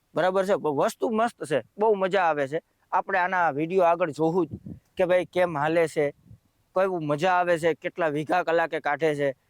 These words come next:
અને પંચ્યા પણ એક આપણે આધુનિક બનાવ્યા છે, કંઈક નવી ટેકનોલોજીવાળા. તો એ પણ આપણે આગળ વીડિયોમાં જાણવા મળશે. એટલે ખેડૂત મિત્ર YouTube ચેનલમાં કાયમ માટે જોડાઈને રહ્યો, સબસ્ક્રાઇબ કરી લ્યો અને આ વીડિયો શેર કરી દ્યો. કારણ કે ખેડૂતો માટે સમય કાઢીને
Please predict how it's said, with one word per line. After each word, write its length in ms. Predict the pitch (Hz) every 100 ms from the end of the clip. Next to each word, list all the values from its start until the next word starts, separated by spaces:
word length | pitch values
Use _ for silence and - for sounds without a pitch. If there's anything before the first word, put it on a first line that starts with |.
| _ -
અને 160 | 151
પંચ્યા 480 | - 175 202 202 214
પણ 160 | 196 190
એક 160 | 190
આપણે 220 | - -
આધુનિક 440 | 160 151 156 185 170
બનાવ્યા 460 | 165 165 165 160 147
છે, 120 | 147
કંઈક 200 | 147 135
નવી 340 | 131 143 170 151 -
ટેકનોલોજીવાળા. 840 | 160 170 151 147 143 143 135 131 - _ _ _
તો 140 | 151 156
એ 80 | 180
પણ 180 | 180
આપણે 240 | 165 160 165
આગળ 300 | 147 156 156
વીડિયોમાં 500 | 139 147 160 151 143
જાણવા 320 | 135 143 147
મળશે. 280 | 143 139 147
એટલે 140 | 139
ખેડૂત 340 | - 156 170 175
મિત્ર 240 | 170 156
YouTube 320 | 151 147 170 -
ચેનલમાં 340 | 160 160 160
કાયમ 300 | - 147 160
માટે 300 | 151 143 147
જોડાઈને 460 | 135 123 143 156 156
રહ્યો, 260 | 156 185 - _ _ _
સબસ્ક્રાઇબ 520 | - 165 - - 190 185
કરી 160 | - 202
લ્યો 260 | 202 208 - _ _
અને 140 | 151
આ 80 | 143
વીડિયો 300 | 143 147 147
શેર 280 | - 147 135
કરી 220 | 135 139
દ્યો. 220 | 127 135
કારણ 200 | 127 156
કે 180 | 160 165
ખેડૂતો 500 | - - 180 190 196
માટે 400 | 170 160 160 151 - _ _
સમય 320 | - 185 208
કાઢીને 480 | - 175 165 147